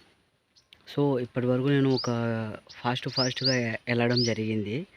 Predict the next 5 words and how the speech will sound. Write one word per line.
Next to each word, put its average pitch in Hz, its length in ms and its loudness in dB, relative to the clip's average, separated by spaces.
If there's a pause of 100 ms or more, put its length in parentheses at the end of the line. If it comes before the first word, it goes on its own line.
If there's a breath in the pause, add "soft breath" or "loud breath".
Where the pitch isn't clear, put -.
(260 soft breath)
అక్కడికి. 110 540 -4 (580 loud breath)
అక్కడ 120 240 -4 (2250)
వేరే 127 260 6
వాళ్ళు 135 300 4
వచ్చేసి 123 640 0